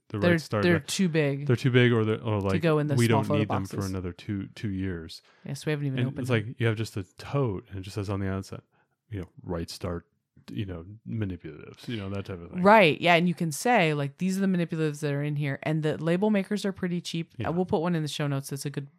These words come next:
Speaker 2: the one we have. And the label makers are pretty cheap, and the tape is pretty cheap. It, they're just, they're really good. Get a label maker. It's important. Um, and, and the last thing is there needs to be a designated space to put all of these manipulatives away. It's one thing to put 'em in a storage bin,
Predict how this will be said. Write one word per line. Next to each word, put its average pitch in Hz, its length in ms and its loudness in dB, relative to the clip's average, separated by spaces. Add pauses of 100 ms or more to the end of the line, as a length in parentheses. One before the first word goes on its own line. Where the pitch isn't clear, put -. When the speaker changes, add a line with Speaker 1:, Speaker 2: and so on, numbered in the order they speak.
(100)
Speaker 2:
the 143 160 -4
one 135 160 -2
we 135 100 -2
have. 135 220 -2
And 160 160 -2 (600)
the 202 140 2
label 226 240 6
makers 240 300 2
are 233 60 -2
pretty 214 200 -2
cheap, 196 300 -4
and 170 100 -2
the 160 60 -2
tape 185 260 2
is 190 120 -4
pretty 180 200 -2
cheap. 165 400 -4 (440)
It, 175 260 -2
they're 175 160 8
just, 165 320 -2 (300)
they're 165 140 2
really 139 220 -2
good. - 200 -6 (180)
Get 185 120 0
a 165 60 0
label 135 300 -4
maker. 139 420 -4
It's - 160 -8
important. 143 520 -4 (340)
Um, 160 360 2
and, 190 200 -2
and 190 300 2 (100)
the 190 80 0
last 208 280 2
thing 190 140 -2
is 160 140 -4
there 156 160 -2
needs 170 240 0
to 185 80 -8
be 185 120 -2
a 156 40 -2
designated 143 600 -4
space 139 300 -4
to 143 120 -8
put - 280 -4
all 151 300 2
of 165 100 -4
these 156 180 -8
manipulatives 143 640 -4
away. 131 300 -6 (280)
It's - 260 -8
one 165 340 0
thing 269 200 0
to 247 60 0
put 220 160 -4
'em 226 100 0
in 220 80 0
a - 20 0
storage 165 500 -4
bin, - 300 -10